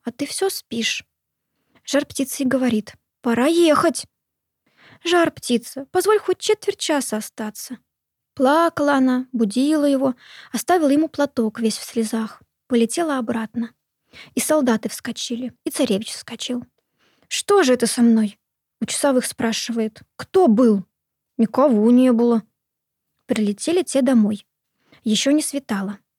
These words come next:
Жар-птица пошла на своё место, и царевна на своё. На другой день она долго-долго почивала. Мамки и думают: «Она всё невесёлая, верно, тоскует».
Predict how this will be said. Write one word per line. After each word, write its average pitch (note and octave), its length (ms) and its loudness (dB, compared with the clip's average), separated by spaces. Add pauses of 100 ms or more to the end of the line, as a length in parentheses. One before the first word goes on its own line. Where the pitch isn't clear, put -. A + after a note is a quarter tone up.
(280)
Жар-птица B3 540 -2
пошла C4 300 -4
на A#3 100 2
своё A#3+ 320 0
место, D4+ 380 -2 (140)
и - 60 -12
царевна D4 360 0
на C4 80 2
своё. G#3+ 380 -8 (1900)
На B3 80 2
другой A#3+ 380 4
день E4 300 2
она A3+ 140 4
долго-долго A#3+ 960 2
почивала. G#3 640 -6 (100)
Мамки C4+ 400 2
и B3+ 40 2
думают: G#3 480 2 (400)
«Она A3+ 180 4
всё - 260 -2
невесёлая, A#3 880 0 (120)
верно, B3 480 2 (160)
тоскует». A#3 720 -6